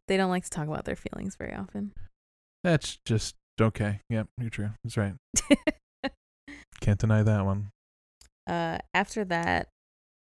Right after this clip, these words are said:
Speaker 1: Eddie didn't know what to do, and he started to develop some erratic behavior.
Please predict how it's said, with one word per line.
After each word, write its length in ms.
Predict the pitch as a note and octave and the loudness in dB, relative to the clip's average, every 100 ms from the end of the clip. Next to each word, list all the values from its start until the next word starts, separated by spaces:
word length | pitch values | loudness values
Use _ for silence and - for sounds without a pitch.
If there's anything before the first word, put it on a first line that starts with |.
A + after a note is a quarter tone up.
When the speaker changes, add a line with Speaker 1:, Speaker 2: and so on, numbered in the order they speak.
| _ _ | _ _
Speaker 1:
Eddie 280 | F3+ F#3 F#3+ | 2 4 4
didn't 220 | F3 E3+ | 2 2
know 120 | E3 D#3+ | 2 2
what 120 | E3+ | 2
to 100 | E3 | -2
do, 500 | D#3+ D#3 D#3 D3+ D3+ - | 0 2 2 2 0 0
and 140 | D#3+ | 0
he 120 | E3 | 0
started 300 | D#3+ E3 E3 | 0 0 0
to 180 | - E3+ - | -2 -4 -4
develop 480 | E3 D#3+ D#3 D3+ - _ _ - | 0 2 2 2 -2 _ _ -4
some 220 | - D3 | -2 0
erratic 520 | D3+ D3 D3 D3+ - - | 0 0 0 -2 -4 -4
behavior. 640 | D3+ D#3 F3+ G3+ G#3+ | 0 0 0 0 0